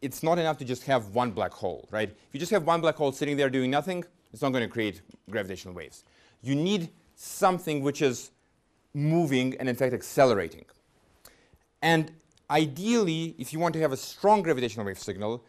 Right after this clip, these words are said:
you want something that is moving very quickly. And for that, you need to have two s-, objects that are very close to each other. Now, if you put a massive star very close to another object,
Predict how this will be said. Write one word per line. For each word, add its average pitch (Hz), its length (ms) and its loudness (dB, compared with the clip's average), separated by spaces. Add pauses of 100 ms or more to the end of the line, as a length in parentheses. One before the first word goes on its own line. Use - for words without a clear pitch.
(200)
you 127 100 -4
want 170 160 0
something 170 260 -2
that 135 60 -2
is 117 100 -4
moving 143 380 -4
very 135 220 2
quickly. 117 640 -6 (1700)
And 143 200 2
for 147 220 -4
that, 196 220 6
you 185 80 -2
need 160 80 -2
to 151 80 0
have 143 160 2
two 175 100 0
s-, - 240 -8 (160)
objects 143 360 6
that 123 100 0
are 110 120 -4 (220)
very 139 260 6
close 143 360 6
to 117 80 -4
each 101 160 -6
other. 87 260 -12 (640)
Now, 170 120 2
if 175 60 2
you 202 80 2
put 233 160 2
a 226 40 4
massive 202 340 2
star 214 340 4
very 156 220 2
close 156 280 4
to - 80 -8
another 127 220 0
object, 107 440 2